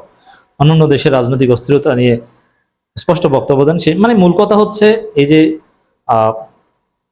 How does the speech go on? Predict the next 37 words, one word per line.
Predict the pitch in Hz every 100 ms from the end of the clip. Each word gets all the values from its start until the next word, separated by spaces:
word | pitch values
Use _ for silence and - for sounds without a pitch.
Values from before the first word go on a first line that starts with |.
| - -
সেনাবাহিনী, | 151 156 151 156 170
বিএনপি | 147 147 170
মিলে | 151 160 175
ইউনূসের | 143 143 143
উপর | 160
প্রভাব | 175 151 160
বিস্তার | 156 - 151
করছে, | 120 - 131 -
বিএনপির | 135 151 147 156
কথার | 147 156
বাইরে | 151 156
যেতে | 147 -
পারছেন | 135 120 - 107
না, | 104 - _ _ _ _ _ _ _ _ _ _ _ _ _ _ _
বিএনপিকে | 135 151 151 156 156 156 156 151 - _ _ _ _ 131
অ্যাডভান্টেজ | 123 151 156 151 127
দিতে | 131
হচ্ছে, | 117 120
ক্ষমতা | 123 151 156 151
এনে | 147 151
দিতে | 143 139
হচ্ছে। | 120 - 107 123 _ _ _ _ _ 147
এখন, | 147 180 190
মানে, | 185 190 196 196 175
দেখাতে | 143 135 175 180
চাচ্ছেন, | 180 185 165
ঠিক | 180
আছে, | 139
বিএনপি | 127 151 165 196
ক্ষমতা, | 170 175 180
এটা | 165 165
ঠিক, | 208 - _
প্রধান | 147 147 147
বিরোধী | 143 151
দল | 165
কি | 156
হবে, | 170 208